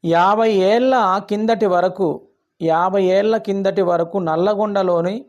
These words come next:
ఏదో ఆశ్రమంలో అంబటిపూడి వెంకటరత్నం గారనే కవి ఉండేవారు.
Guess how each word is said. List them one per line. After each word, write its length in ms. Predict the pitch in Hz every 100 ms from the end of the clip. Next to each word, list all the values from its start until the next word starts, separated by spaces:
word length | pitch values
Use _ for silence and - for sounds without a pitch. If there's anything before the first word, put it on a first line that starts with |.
| -
ఏదో 500 | 156 185 208 233 240
ఆశ్రమంలో 880 | 202 190 208 190 180 180 175 147 - _ _ _ _ _ _ _ _
అంబటిపూడి 1040 | 151 156 185 214 220 208 196 185 175 160 - _ _ _ _ _
వెంకటరత్నం 920 | 156 160 170 214 214 185 185 180 175 165
గారనే 360 | 160 160 156
కవి 440 | 156 156 147 208 -
ఉండేవారు. 680 | 156 160 170 160 151 143 143